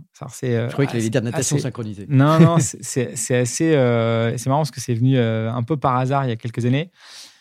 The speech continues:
Speaker 1: Mais comme beaucoup de gens, euh, je trouve que c'est très, euh, voilà, ça, ça permet de vider, euh, la tête. Euh, on est avec, euh, son short, euh, ses chaussures et on peut le faire un peu de n'importe où.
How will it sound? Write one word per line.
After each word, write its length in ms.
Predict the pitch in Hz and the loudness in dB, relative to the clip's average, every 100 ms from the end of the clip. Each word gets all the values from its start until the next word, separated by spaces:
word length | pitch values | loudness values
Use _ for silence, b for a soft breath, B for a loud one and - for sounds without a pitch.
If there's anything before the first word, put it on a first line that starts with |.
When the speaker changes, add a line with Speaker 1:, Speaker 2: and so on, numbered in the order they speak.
| B - | B -8
Speaker 1:
Mais 160 | 120 113 | -2 0
comme 260 | 113 127 123 | 2 0 0
beaucoup 220 | 135 143 | -2 -2
de 60 | |
gens, 320 | 139 151 147 123 | 2 2 2 2
euh, 460 | 110 110 113 123 | 2 0 -2 -4
je 100 | 117 | -6
trouve 140 | - 120 | -10 -14
que 60 | |
c'est 120 | - 120 | -10 -6
très, 280 | - 135 127 | 0 2 2
euh, 420 | 110 107 107 110 110 b b b b _ 131 | 2 0 -4 -6 -10 b b b b _ -6
voilà, 200 | 120 120 | -4 -4
ça, 160 | 117 | -8
ça 120 | 110 | -10
permet 180 | - 123 | -4 -2
de 80 | 123 | -2
vider, 320 | 131 139 147 | -2 0 2
euh, 120 | 135 123 | 2 0
la 100 | 120 | 0
tête. 420 | 147 160 156 - | 0 -2 -4 -10
Euh, 260 | 131 117 120 | -4 -4 -2
on 160 | 135 131 | -2 0
est 120 | 135 | 0
avec, 280 | 120 117 120 | 0 0 -2
euh, 80 | 120 | -4
son 180 | - 131 | -2 -2
short, 400 | - 151 139 127 | 0 -2 -2 -4
euh, 120 | 117 | -4
ses 260 | - 131 127 | -4 -6 -4
chaussures 400 | 139 123 156 147 | -6 -6 -4 -2
et 40 | |
on 100 | 120 | -2
peut 100 | 123 | -4
le 60 | 110 | -6
faire 160 | 131 | -2
un 100 | 120 | -2
peu 140 | 117 135 | 0 0
de 40 | |
n'importe 360 | 131 123 123 143 | 0 -2 -4 -6
où. 200 | 160 | -6